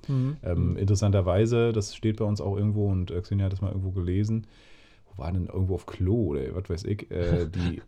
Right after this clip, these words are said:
Speaker 2: dem, das, äh, die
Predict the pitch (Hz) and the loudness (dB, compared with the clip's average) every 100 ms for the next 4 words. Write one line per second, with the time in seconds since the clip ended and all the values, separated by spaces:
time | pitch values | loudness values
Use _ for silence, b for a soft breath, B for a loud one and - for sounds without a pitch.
0 | - 92 92 87 87 85 87 - - _ | -14 -6 -4 -2 -2 -2 -4 -6 -16 _
1 | _ - 87 - - - 87 85 87 - | _ -6 -6 -6 -10 -4 -4 -4 -6 -10
2 | _ _ _ _ - _ _ _ - _ | _ _ _ _ -20 _ _ _ -20 _
3 | _ - 95 | _ -2 -2